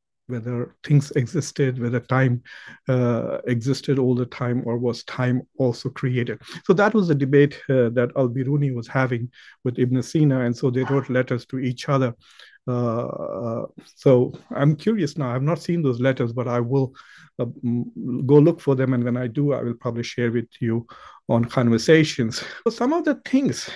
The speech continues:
that Al-Biruni is famous for is, one of the things that he did,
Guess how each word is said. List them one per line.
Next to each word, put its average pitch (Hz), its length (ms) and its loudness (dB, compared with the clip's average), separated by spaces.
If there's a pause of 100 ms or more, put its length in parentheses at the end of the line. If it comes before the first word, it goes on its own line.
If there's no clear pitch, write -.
(100)
that 160 140 0
Al-Biruni 143 640 0
is - 140 -10
famous 147 400 -2
for 123 400 -2
is, 117 200 -4
one 143 220 0
of 226 80 0
the 185 100 0
things 156 260 -4
that 135 120 -2
he 139 140 -8
did, 147 180 -2